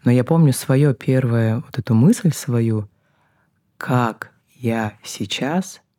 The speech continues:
это вновь скажу маме.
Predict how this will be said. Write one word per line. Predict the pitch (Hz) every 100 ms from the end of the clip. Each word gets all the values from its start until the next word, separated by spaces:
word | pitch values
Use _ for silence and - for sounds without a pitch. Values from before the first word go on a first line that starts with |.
| _
это | 113 110 - 123 - -
вновь | 107 107 120 170 - _ _
скажу | - - 113 101 110 110 113 _ _
маме. | 117 104 101 101 101